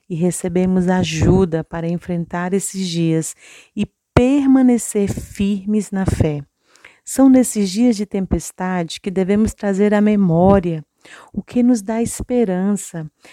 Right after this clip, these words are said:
reconhecer a grandeza e o poder de Deus.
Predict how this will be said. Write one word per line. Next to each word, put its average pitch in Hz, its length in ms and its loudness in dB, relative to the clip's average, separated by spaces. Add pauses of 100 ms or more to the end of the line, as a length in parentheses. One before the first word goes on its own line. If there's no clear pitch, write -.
(160)
reconhecer 226 680 0
a 220 80 0
grandeza 190 960 2
e 185 100 2
o 208 60 2
poder 196 540 4
de 185 120 -8
Deus. 165 560 -6